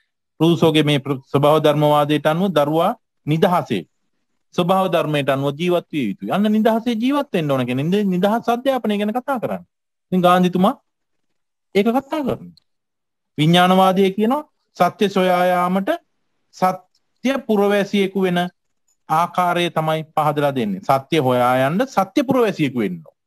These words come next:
බලන්නකෝ ගාන්ධිතුමාගේ දර්ශනය ඒක නැද්ද?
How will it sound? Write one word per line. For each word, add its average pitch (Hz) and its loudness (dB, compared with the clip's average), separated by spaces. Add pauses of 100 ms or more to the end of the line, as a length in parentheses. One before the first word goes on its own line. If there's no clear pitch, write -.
(580)
බලන්නකෝ 208 -4 (340)
ගාන්ධිතුමාගේ 175 0
දර්ශනය 170 -2
ඒක 165 -6
නැද්ද? 220 0